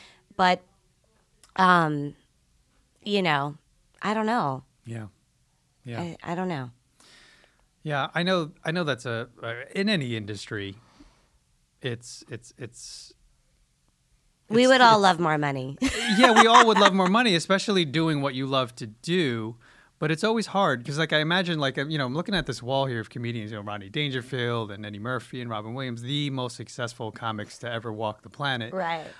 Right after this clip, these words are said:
Speaker 2: Um, and I'm sure when they hit it big and they started making money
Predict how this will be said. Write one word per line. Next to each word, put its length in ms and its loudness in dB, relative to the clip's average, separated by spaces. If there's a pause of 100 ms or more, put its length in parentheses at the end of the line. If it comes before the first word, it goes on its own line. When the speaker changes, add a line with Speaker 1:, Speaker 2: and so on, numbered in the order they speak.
(100)
Speaker 2:
Um, 600 -4 (280)
and 180 -2
I'm 100 -2
sure 280 -2
when 160 0
they 120 0
hit 240 0
it 140 -2
big 260 0
and 140 -2
they 140 -2
started 220 -2
making 220 -6
money 220 0